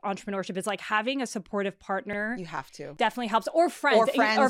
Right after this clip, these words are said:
Speaker 2: or
Speaker 1: friends.
Speaker 2: family, or whoever.
Speaker 1: Exactly,
Speaker 2: Somebody, a
Speaker 1: someone.
Speaker 2: support system. 'Cause my mom was a single mom, and
Speaker 1: Yeah.
Speaker 2: she was a career woman, but we had support. We had
Speaker 1: Yeah.
Speaker 2: my aunts and uncles and, like, f-, you know, extended family and, and even, like, live-in nannies and things. Like, you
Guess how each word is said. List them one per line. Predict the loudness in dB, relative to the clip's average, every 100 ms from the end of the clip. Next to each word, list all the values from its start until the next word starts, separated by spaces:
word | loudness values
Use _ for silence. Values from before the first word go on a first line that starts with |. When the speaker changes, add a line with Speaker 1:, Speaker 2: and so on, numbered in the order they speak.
| 6
Speaker 2:
or |
Speaker 1:
friends. | 6 4
Speaker 2:
family, | 2 2 -2 -2 0
or | 0
whoever. | 2 4 4 2
Speaker 1:
Exactly, | -2 -2 2 4
Speaker 2:
Somebody, | 6 4 2
a | 0
Speaker 1:
someone. | -2 2 2 4
Speaker 2:
support | 2 0 -2
system. | -8 -6
'Cause | -4 -2
my | -2
mom | -2 -6
was | -6
a |
single | -6 -6 -2
mom, | -2 -2 -8 -20 -10
and | -4
Speaker 1:
Yeah. | 0 0
Speaker 2:
she | 0
was | -2 -2
a |
career | -6 -6 -4
woman, | -4 -4 -6 -6
but | -6
we | -6
had | -8 -10 -8
support. | -10 -8 -10 -10 -10
We | -4
had | -4 -4
Speaker 1:
Yeah. | -10
Speaker 2:
my | -6 -6 -4
aunts | -4 -4 -4 -8
and | -6
uncles | -4 -4 -4 -4 -4 -6
and, | -8 -6
like, | -8 -10 -20
f-, | -16
you | -8 -6
know, | -6
extended | -6 -6 -4 -6
family | -8 -8 -8 -8 -8
and, | -8 -8 -10
and | -8 -8 -8
even, | -6 -6
like, | -6 -6
live-in | -6 -4 -6
nannies | -4 -4 -4 -6 -8
and | -10
things. | -12 -10 -10
Like, | -10
you | -14